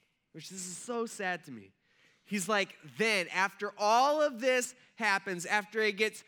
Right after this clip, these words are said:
so bad, after you have been kidnapped from your home," he says,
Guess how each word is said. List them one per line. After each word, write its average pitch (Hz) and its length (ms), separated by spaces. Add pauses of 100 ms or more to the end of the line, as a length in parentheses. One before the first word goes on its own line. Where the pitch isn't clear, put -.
(120)
so 269 760
bad, 196 380
after 202 240
you 226 140
have 208 120
been 214 220
kidnapped 302 640 (220)
from 254 260
your 226 160
home," 214 340
he 202 120
says, 196 280